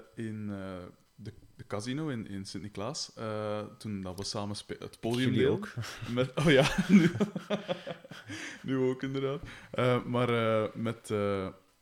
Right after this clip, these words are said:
Speaker 1: dus ik speelde met Motek, jij speelde met, met Go March. En, ehm, ik verschoot ervan. Allee, ik kende jullie nog niet.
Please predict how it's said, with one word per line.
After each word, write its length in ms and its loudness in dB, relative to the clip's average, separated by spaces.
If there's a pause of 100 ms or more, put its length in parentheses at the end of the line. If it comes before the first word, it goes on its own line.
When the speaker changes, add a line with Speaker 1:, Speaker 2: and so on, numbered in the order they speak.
(140)
Speaker 1:
dus 220 -10
ik 100 -6
speelde 260 0
met 120 -2
Motek, 300 -4
jij 260 -6
speelde 280 -8
met, 160 -6 (100)
met 220 -10
Go 160 -2
March. 320 -10 (420)
En, 420 -4
ehm, 460 0 (100)
ik 160 -10
verschoot 360 -6
ervan. 340 -8 (720)
Allee, 180 -2
ik 140 -2
kende 280 -2
jullie 240 0
nog 200 -4
niet. 320 -4